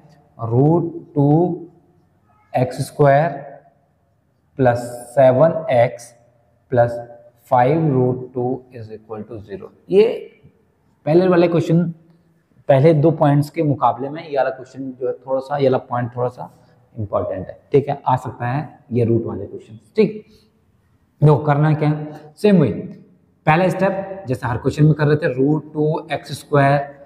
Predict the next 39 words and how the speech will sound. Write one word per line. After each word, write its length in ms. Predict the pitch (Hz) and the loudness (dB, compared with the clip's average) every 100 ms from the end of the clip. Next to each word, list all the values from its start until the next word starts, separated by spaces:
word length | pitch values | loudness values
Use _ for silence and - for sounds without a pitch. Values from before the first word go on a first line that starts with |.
| - _ _ - | -20 _ _ 2
plus 420 | 147 143 143 - - - _ _ | 4 4 0 -6 -14 -20 _ _
दो 300 | 104 123 139 135 | -8 -6 -4 -2
ब्रैकेट 380 | 123 123 147 | 0 0 0
से 80 | - | 0
ऐसे 200 | 143 - | 0 2
लगा 240 | 139 131 131 | 2 4 2
दिए, 260 | 135 139 - 135 | -2 -10 -12 -12
x 200 | 131 - | -12 -14
plus 400 | - 135 139 - _ _ _ _ _ - | -10 -6 -6 -8 _ _ _ _ _ 0
five 260 | 127 131 135 | 2 2 0
root 280 | 123 127 123 - | 2 0 -2 -6
two 180 | 131 127 127 127 _ | -4 -2 -2 -6 _
is 200 | 131 113 | -12 -10
equal 280 | 117 - 120 | -10 -8 -10
to 120 | 117 139 131 | -8 -12 -14
zero, 240 | 104 98 101 _ _ _ _ _ _ _ | -18 -18 -20 _ _ _ _ _ _ _
ठीक 120 | 170 | 2
है। 100 | 175 160 - - - _ _ _ _ _ _ _ _ _ _ _ _ _ _ _ _ _ _ _ _ _ - - _ | 2 2 -6 -14 -20 _ _ _ _ _ _ _ _ _ _ _ _ _ _ _ _ _ _ _ _ _ -20 -20 _
अब 480 | - - - - - 160 | -2 -2 -6 -16 -8 -2
इससे 180 | - | 0
पहले 120 | 160 143 | 4 4
वाले 180 | 143 | 4
क्वेश्चन 240 | 117 139 147 | 4 2 2
में 80 | 147 | 2
फिर 140 | 139 | 2
आते 220 | 107 - | -2 -4
हैं। 80 | 101 _ _ _ _ _ _ - | -18 _ _ _ _ _ _ 0
मैंने 220 | 151 202 | 4 4
क्या 140 | 208 | 4
बोला 180 | 202 160 | 4 4
था, 100 | 180 | 2
यहाँ 180 | 156 135 | 0 -2
पे 280 | 147 - - | -4 -8 -6
एक्स 180 | 156 - | -6 -6
स्क्वायर 280 | - 170 165 | -6 2 2
के 60 | 165 | 2
साथ 320 | 175 170 - | -4 -4 0
टू 140 | 165 | 2
था, 160 | 170 160 | 2 0